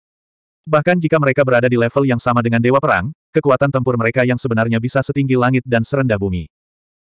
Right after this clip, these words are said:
Tidak jarang seseorang dengan level yang sama langsung membunuh seseorang dengan level yang sama, jadi itu tidak aneh sama sekali. Bahkan,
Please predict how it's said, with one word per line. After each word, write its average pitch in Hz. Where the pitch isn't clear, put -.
Tidak 156
jarang 151
seseorang 135
dengan 123
level 117
yang 127
sama 120
langsung 117
membunuh 117
seseorang 120
dengan 110
level 123
yang 123
sama, 139
jadi 127
itu 139
tidak 117
aneh 120
sama 143
sekali. 85
Bahkan, 147